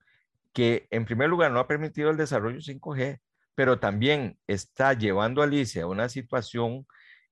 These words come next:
incómoda porque no hay materiales. Al no haber materiales, el ice no puede prestar los servicios,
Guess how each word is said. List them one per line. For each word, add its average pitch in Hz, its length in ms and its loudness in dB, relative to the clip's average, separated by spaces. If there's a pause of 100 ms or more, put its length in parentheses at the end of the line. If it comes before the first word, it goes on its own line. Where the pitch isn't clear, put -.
(240)
incómoda 120 800 0
porque 98 300 -6
no 98 120 -2
hay 104 80 0
materiales. 120 840 -2 (380)
Al 101 180 0
no 107 80 2
haber 135 180 4
materiales, 147 840 0
el 95 140 -4
ice 98 180 -4
no 113 100 -4
puede 117 180 0
prestar 110 280 -4
los 110 140 -4
servicios, 117 680 -6